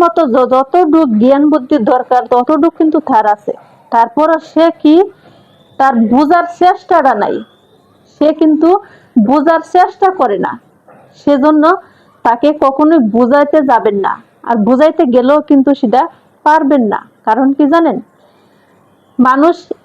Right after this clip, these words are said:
ইচ্ছে করে যখন কোনো কিছু করে, তখন সেটাকে কখনোই পরিবর্তন করানো যায় না, ঠিক আছে? আর যে মানুষটা মন থেকে কোনো কিছু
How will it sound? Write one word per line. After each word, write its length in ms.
ইচ্ছে 260
করে 160
যখন 180
কোনো 220
কিছু 180
করে, 200
তখন 180
সেটাকে 360
কখনোই 460
পরিবর্তন 500
করানো 360
যায় 200
না, 80
ঠিক 240
আছে? 160
আর 80
যে 80
মানুষটা 480
মন 300
থেকে 260
কোনো 240
কিছু 180